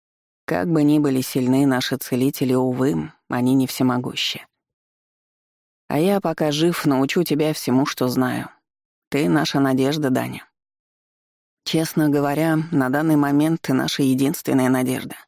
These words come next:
что Орден продолжит работу. Со временем вы найдете пятого старейшину, и все снова будет в порядке. Так что,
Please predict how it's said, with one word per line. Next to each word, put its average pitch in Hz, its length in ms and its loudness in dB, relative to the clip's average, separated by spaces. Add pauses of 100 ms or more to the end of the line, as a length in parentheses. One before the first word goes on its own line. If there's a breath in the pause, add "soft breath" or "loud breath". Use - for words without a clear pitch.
(200)
что - 260 -2
Орден 135 280 0
продолжит 131 580 -2
работу. 131 360 -4 (1400)
Со - 160 -4
временем 185 520 4
вы 156 140 2
найдете 160 460 0
пятого 147 360 -2
старейшину, 139 760 0
и - 20 2
все 147 240 -2
снова 143 480 0
будет 139 320 -2
в - 80 -16
порядке. 131 560 -8 (560)
Так - 240 -6
что, 143 420 -2